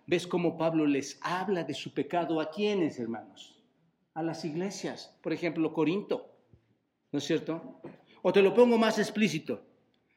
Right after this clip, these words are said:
más simple. Primera de Juan uno ocho dice, si decimos, y ya lo estudiamos y ya les expliqué este texto, hermanos, está hablando a creyentes y, no,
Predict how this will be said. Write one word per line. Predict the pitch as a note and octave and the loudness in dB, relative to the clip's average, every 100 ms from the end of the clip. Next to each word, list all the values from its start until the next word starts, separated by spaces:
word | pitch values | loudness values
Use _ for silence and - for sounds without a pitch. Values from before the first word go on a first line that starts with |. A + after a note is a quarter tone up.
| _ - | _ -6
más | F3 E3+ E3+ | -4 -2 -2
simple. | - F#3 - B2+ | 0 0 0 -4
Primera | - D3 F#3 | 0 0 0
de | F3+ | -2
Juan | F#3 F3 | 0 0
uno | F3 E3 | 0 0
ocho | E3 - D#3 | 0 -2 -2
dice, | E3+ E3 C#3 - - - | 0 0 0 -4 -18 -12
si | - F#3 | -2 2
decimos, | E3+ E3 A#3 C4 F3 D#3+ E3 - - - _ _ _ | 4 6 6 8 6 4 0 -8 -12 -20 _ _ _
y | D#3+ | 0
ya | E3+ | 4
lo | A3 | 4
estudiamos | A3 A3 F#3 E3+ F3+ - | 2 2 2 2 0 -4
y | D#3+ | 0
ya | E3+ | 2
les | E3+ - | 0 -4
expliqué | - D#3 D3 | -4 -4 0
este | E3 - | -2 -2
texto, | D3 E3+ - C#3 | -2 -2 -2 -6
hermanos, | A2+ G#2+ - - | -6 -10 -18 -16
está | - F#3 | -4 0
hablando | F#3 G3 A#3 | 2 2 2
a | A#3+ | 0
creyentes | A#3 G#3+ D#3 C#3 - F#3 - | 4 4 4 0 0 -8 -4
y, | D#3 | 2
no, | D3+ | 2